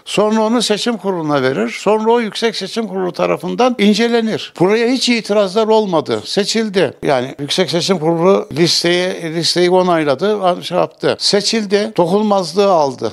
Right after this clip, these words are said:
Bu söylediğim üçüncü ağır cezanın kararı Can milletvekili seçildikten sonra onaylamadır. Milletvekili, e, seçilmeden önce onaylanmış bir cezası yoktur. Bizim kanunlarımız, evrensel hukuk da öyledir.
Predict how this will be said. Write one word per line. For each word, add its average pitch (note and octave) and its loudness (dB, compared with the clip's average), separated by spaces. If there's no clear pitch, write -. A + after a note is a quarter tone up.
Bu G#3 4
söylediğim G3 0
üçüncü F3+ 2
ağır F#3+ 2
cezanın D#3 0
kararı E3 -2
Can G#3 0
milletvekili F#3+ -6
seçildikten F#3 -2
sonra G3 -2
onaylamadır. C3 0
Milletvekili, F#3 0
e, D3 -6
seçilmeden F#3+ 0
önce E3 2
onaylanmış F#3+ 0
bir F3+ -4
cezası E3+ -2
yoktur. E3+ -4
Bizim F#3 0
kanunlarımız, E3+ 0
evrensel D#3 2
hukuk D3+ -8
da E3 4
öyledir. D3+ 4